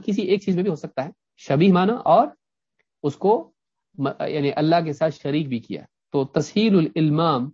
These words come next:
میں یہ بات شیخ صالح الفوزان نے کہی ہے، جو بلوغ المرام ہی کی شرح ہے۔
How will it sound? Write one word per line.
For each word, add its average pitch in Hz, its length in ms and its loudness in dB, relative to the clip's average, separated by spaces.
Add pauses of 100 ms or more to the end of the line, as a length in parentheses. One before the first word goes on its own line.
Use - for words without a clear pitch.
(400)
میں 131 400 -2
یہ 143 160 -2
بات 131 260 0
شیخ 120 280 -8
صالح 131 240 -4
الفوزان 117 440 -2
نے 101 80 -8
کہی 98 280 -10
ہے، 123 60 -8
جو 147 80 2
بلوغ 180 240 0
المرام 139 360 0
ہی 147 120 -2
کی 123 100 -8
شرح 85 200 -6
ہے۔ - 120 -10